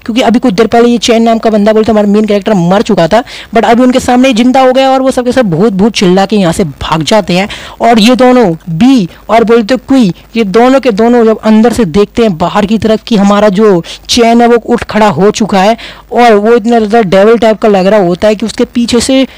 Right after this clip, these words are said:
current भी आ रहा होता है और वो हमारा जो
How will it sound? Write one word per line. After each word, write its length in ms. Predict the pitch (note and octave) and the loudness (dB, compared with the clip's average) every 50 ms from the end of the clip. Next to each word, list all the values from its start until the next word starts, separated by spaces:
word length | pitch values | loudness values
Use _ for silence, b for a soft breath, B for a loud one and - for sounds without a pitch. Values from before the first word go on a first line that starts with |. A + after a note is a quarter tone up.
| B B B - | B B B -2
current 360 | A#3 A#3 B3+ C4 C4+ C4 A#3 C4 | 0 2 2 4 2 2 2 2
भी 140 | A3+ B3+ | 2 2
आ 140 | C4 B3 B3 | 2 2 2
रहा 180 | B3+ B3 C4 B3+ | 0 2 2 2
होता 340 | G#3 G3 G#3+ A3+ A3 B3+ A#3+ | 2 2 2 0 0 0 0
है 100 | B3 A#3 | 0 2
और 180 | A3 A3 A3 | 2 2 2
वो 80 | A3 G#3+ | 2 0
हमारा 300 | G#3 G#3 G#3+ G#3 G#3 G#3 | 0 0 0 0 0 0
जो 360 | F#3 F#3 A3 G#3+ G3+ E3+ | 0 0 2 2 2 0